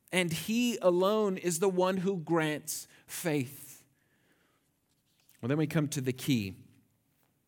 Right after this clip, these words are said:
of the passage. Jesus explains the purpose of parables. Were they to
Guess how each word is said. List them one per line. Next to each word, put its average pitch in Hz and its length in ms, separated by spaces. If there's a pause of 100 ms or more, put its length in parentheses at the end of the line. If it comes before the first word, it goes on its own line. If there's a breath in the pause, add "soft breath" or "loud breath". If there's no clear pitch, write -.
(340)
of 113 100
the 127 80
passage. 131 500
Jesus 139 400
explains 131 520
the 123 80
purpose 151 500
of 107 200
parables. 131 680 (1800 loud breath)
Were 160 160
they 175 180
to 165 460